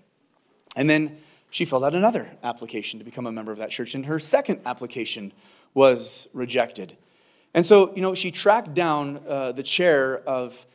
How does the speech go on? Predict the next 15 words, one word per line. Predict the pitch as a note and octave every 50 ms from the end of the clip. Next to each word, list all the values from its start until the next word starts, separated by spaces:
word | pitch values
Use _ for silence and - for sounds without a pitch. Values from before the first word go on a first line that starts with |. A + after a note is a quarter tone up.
| _ _ -
the | B2+ C3
membership | C3+ C#3+ D#3+ F3+ F#3+ D#3+ D#3 C#3+ C#3+ - D3 C#3 C#3 - -
committee, | - - C#3+ D3 D3+ C#3+ A2+ G2 G#2+ A#2+ -
and | B2 C3 C3+
she | - D#3 D3
said, | - F3 E3
"You | E3+ F3
know, | F3
hey, | F3 G3 G3+ D3+
I, | - C3+ C#3 - C3 B2 B2
I | C3
filled | - - G#3 G#3+ G3+
out | F#3+ F#3
a | F3
couple | E3+ - F#3+ F3+ - F#3 E3+ D#3+ -